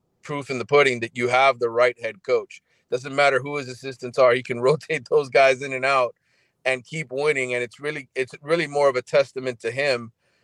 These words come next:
Uh, and I think the job that they've done in the transfer portal, you know, I think back to when I first started covering Miami basketball, uh, fifteen, twenty years ago, uh,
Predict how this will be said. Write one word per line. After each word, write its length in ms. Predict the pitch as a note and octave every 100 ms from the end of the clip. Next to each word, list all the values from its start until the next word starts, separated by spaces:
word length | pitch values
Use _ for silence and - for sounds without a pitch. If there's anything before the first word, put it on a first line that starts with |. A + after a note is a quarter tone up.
| _
Uh, 300 | - A#2+ A#2+ A#2+
and 120 | B2
I 60 | B2
think 220 | B2 D#3+
the 80 | F3+
job 340 | C#3 D3 D#3+
that 120 | E3 D#3
they've 200 | E3+ D3
done 160 | E3
in 60 | E3+
the 60 |
transfer 420 | E3 D#3 E3+ F3 D#3+
portal, 260 | B2 A#2
you 80 | A2+
know, 120 | A#2+
I 100 | C3
think 240 | D#3+ D3+ C#3
back 220 | C#3+ C3+
to 80 | C#3+
when 120 | C3+
I 120 | C#3
first 240 | - C#3+
started 300 | - C#3+ B2+
covering 380 | _ C3+ C3+ C3+
Miami 320 | B2 B2 C3
basketball, 760 | B2 A#2+ B2+ - B2 C3 C3 B2+ _ _ _ _ -
uh, 360 | A2+ A2+ A2
fifteen, 560 | G#2 C#3 - C#3 C#3 C#3
twenty 300 | B2 C3+ C3+
years 260 | C#3 D#3 C#3+
ago, 400 | A#2 A#2 A2+ A2+ _ _ _ -
uh, 500 | A#2 A#2 A2+ A2+